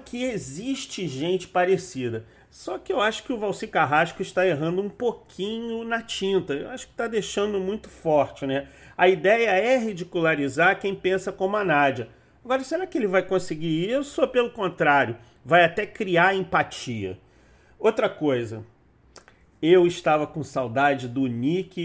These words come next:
e da Ivanilda. Hoje ela apareceu na novela e não usou o seu bordão "Pronto, falei". Pra mim não fez falta nenhuma, viu? Porque eu fico irritado quando eu escuto o bordão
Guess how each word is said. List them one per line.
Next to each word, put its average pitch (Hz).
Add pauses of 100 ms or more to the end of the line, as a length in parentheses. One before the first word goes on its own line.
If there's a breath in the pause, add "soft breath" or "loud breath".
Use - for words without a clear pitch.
e -
da 147
Ivanilda. 120 (340 soft breath)
Hoje 170
ela 185
apareceu 170
na 170
novela 160
e 180
não 196
usou 185
o -
seu 196
bordão 170
"Pronto, 262
falei". 147 (720 soft breath)
Pra 160
mim 170
não 214
fez 185
falta 202
nenhuma, 147
viu? 135
Porque 151
eu 143
fico 190
irritado 185
quando 175
eu 180
escuto 156
o 160
bordão 139